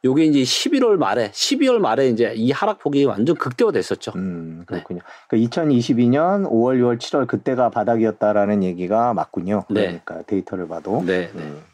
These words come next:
Speaker 2: 군요. 그러면 결론적으로 보면 저희가 이제 매매 수급 동향도 봤고요. 전세 매매 다 봤고요.
Speaker 1: 네.
Speaker 2: 거래량도 봤고,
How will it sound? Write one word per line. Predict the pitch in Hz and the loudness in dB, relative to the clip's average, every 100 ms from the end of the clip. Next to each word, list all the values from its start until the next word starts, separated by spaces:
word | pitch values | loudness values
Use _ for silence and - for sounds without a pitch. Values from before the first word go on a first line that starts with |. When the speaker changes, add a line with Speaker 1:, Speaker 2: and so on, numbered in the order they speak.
| _ _ _ - | _ _ _ -6
Speaker 2:
군요. | 107 - - - - - | -4 -6 -10 -10 -12 -4
그러면 | 185 196 208 196 143 | 0 2 2 2 0
결론적으로 | 151 147 185 196 185 175 | 0 2 2 2 2 2
보면 | 170 170 | 2 2
저희가 | 127 135 139 | 2 2 2
이제 | 127 120 | 2 2
매매 | 117 135 143 | 2 2 0
수급 | 165 151 - | 2 0 0
동향도 | 120 120 117 113 | 0 2 2 0
봤고요. | 92 - - 104 135 196 208 | -2 -4 0 2 4 2 2
전세 | 190 120 127 139 113 - | 0 0 2 0 -2 -2
매매 | 107 110 107 | 0 0 0
다 | 101 | -2
봤고요. | 92 87 - 139 202 | -4 -4 0 2 2
Speaker 1:
네. | 110 | 0
Speaker 2:
거래량도 | 107 131 123 117 120 113 | 0 2 2 0 0 0
봤고, | 98 - 156 220 | -2 0 0 0